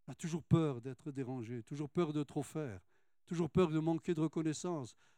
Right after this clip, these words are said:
Avec tout ce que j'ai fait, il n'y a pas de reconnaissance, on m'a même pas dit merci, et cetera. Tellement de choses qui se passent dans notre tête.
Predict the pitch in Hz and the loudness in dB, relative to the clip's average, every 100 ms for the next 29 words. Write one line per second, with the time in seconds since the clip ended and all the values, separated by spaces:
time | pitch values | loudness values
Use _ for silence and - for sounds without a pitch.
0 | _ 202 175 - 208 185 180 165 165 175 | _ 2 2 6 4 6 4 4 2 2
1 | 175 160 - _ - 160 175 143 156 175 | 2 0 -4 _ -4 0 2 2 0 0
2 | 165 135 175 160 143 156 170 170 165 180 | -2 -2 -4 -6 -6 0 2 4 4 2
3 | 160 160 165 - 165 - 151 196 240 269 | 2 0 -2 -4 -6 -4 -4 -4 -2 -2
4 | 285 - - 226 - _ _ _ _ - | -2 -4 -8 -8 -10 _ _ _ _ -14
5 | 156 - 156 131 131 117 127 - 113 | -12 -8 -6 -6 -10 -8 -12 -12 -16